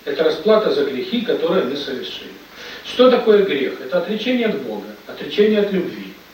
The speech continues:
Отрекаемся мы от любви так, а тогда, когда мы отрекаемся от любимого человека, который нас обидел. Когда мы плохо думаем о людях ос-, осуждаемых,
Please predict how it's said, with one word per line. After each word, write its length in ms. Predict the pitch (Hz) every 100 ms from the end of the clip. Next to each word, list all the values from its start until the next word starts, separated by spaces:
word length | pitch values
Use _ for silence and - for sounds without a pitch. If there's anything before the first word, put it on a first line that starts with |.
| - - - - - -
Отрекаемся 640 | 139 196 185 254 220 -
мы 100 | 165
от 140 | 160 170
любви 260 | 151 117 -
так, 180 | 170 165
а 80 | 170
тогда, 360 | 175 175 220
когда 300 | 220 180 180
мы 100 | 165
отрекаемся 520 | 160 165 202 190 - 147
от 100 | 165
любимого 360 | 160 170 147
человека, 280 | - 160 147
который 200 | 143 139
нас 160 | 135 143
обидел. 360 | 135 123 110 - - - - -
Когда 300 | 202 190 196
мы 100 | 202
плохо 300 | 202 226 190
думаем 360 | 185 175 165 156
о 60 |
людях 340 | 143 156 156 -
ос-, 140 | -
осуждаемых, 680 | - - 143 131 135 131 120